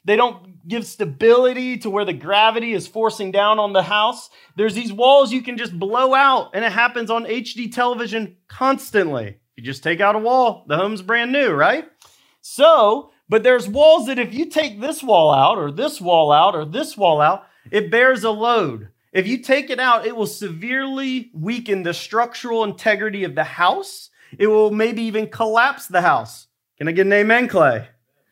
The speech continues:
Loud so they can hear it in the back. Houston needs to hear it. Oh, <laughs> we're trying. You can't get everything in an elder.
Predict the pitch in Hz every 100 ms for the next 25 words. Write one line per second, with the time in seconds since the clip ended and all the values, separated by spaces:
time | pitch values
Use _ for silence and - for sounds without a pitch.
0 | _ - 170 240 233 277 262 254 233 233
1 | 233 226 208 170 196 120 - - - 247
2 | 269 247 226 220 185 220 180 127 - _
3 | _ _ _ _ _ _ _ _ _ -
4 | 185 143 - - - _ - 139 - 139
5 | 151 - _ 214 269 269 269 262 185 -
6 | - 220 262 262 170 113 - - 208 220
7 | 339 349 320 285 262 233 220 190 180 156
8 | 131 117 117